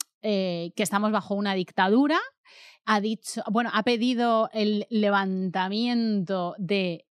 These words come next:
la, los ciudadanos de bien, pero también de las, de las fuerzas y cuerpos de seguridad del Estado, o sea, de la policía, cosa que es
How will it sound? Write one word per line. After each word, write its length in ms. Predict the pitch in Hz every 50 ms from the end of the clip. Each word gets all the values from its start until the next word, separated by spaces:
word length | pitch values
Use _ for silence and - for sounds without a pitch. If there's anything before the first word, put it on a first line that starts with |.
| _ -
la, 520 | 190 180 170 170 165 165 165 165 170 170 165
los 140 | 214 180 -
ciudadanos 580 | 196 190 185 196 202 214 214 226 233 226 208
de 100 | 208 202
bien, 240 | 208 240 277 320 339
pero 140 | - 202 202
también 240 | 175 175 185 208 269
de 80 | 339 262
las, 280 | 190 196 - - - -
de 180 | 180 170 170 160
las 360 | 165 165 165 156 - - _ - 175 -
fuerzas 340 | _ - 190 180 220 208 -
y 40 | 208
cuerpos 260 | - 196 170 185 180
de 60 | 175
seguridad 280 | 170 175 175 170 160 151
del 100 | 151 156
Estado, 380 | 156 - - 285 392 415 285 196
o 40 |
sea, 160 | - 190 180 175
de 80 | 170 165
la 100 | 160 156
policía, 540 | 165 147 151 - - - 349 370 208 165
cosa 240 | - 180 175 214 220
que 80 | - 208
es 120 | 185 -